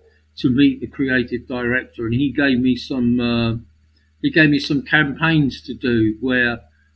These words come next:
they'd already done the campaigns, so like for Guinness or for Kellogg's, for example. And he said, "I want you to redo the adverts."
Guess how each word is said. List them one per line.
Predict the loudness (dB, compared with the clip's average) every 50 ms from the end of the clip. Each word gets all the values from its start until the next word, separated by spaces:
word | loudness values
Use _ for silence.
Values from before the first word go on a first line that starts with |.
| _ _ 4
they'd | 6 6 8
already | 8 8 8 8 8 6 4 4
done | 2 2 2 2 2 2
the | 0 -2
campaigns, | -2 -2 0 0 -2 -4 -6 -6 -6 -6 -6 -6 -4 -4 -4 -6 -6 -8
so | -6 -4 -2
like | -2 -2 -2 -4 -8 -8 -10
for | -10 -10
Guinness | -6 -2 0 2 2 2 0 -2 -4 -10 -6
or | -4 -2 -2 -2 -2 -4 -6 -8
for | -8 -6 -4 -6 -6 -8 _ _ _ _ _ _ _ _ _ _ _ -8
Kellogg's, | -2 -2 0 0 0 -4 -6 -8 -10 -14 -10
for | -8 -6 -4 -4
example. | -4 -4 -4 -4 -4 -4 -4 -4 -4 -4 -4 -6 -8 _ _ _ _ _ _ _ _ _ _ _ _ _ _ _ _ _ _ _ -10 -2 2
And | 4
he | 4 4
said, | 4 2 2 2
"I | 4
want | 4 4 4 4 4
you | 2
to | 2 0 2 8
redo | 10 10 10 10 8 6 6 6 8
the | 6 6 6
adverts." | 4 2 -2 -2 -4 -4 -4 -4 -8 -12 -16 -16 -16 -18